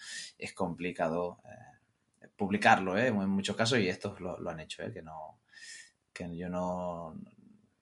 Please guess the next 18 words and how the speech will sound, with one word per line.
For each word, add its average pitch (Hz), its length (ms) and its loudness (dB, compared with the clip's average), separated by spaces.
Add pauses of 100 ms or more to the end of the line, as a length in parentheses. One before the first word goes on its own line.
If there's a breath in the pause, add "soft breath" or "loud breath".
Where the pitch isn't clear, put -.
(100)
bueno, - 240 -8
que - 120 -12
tampoco 101 280 4
era 107 180 10
en 104 100 4
plan 107 260 8
<laughs> - 600 -2
como 123 120 2
que 107 140 0
quede 104 260 2
de 104 80 -6 (480 loud breath)
una 104 140 2
manera 92 320 0
de, 87 340 -4
de, - 220 -8
de 107 140 2
crítica 101 1080 6 (320)
eh, - 300 -10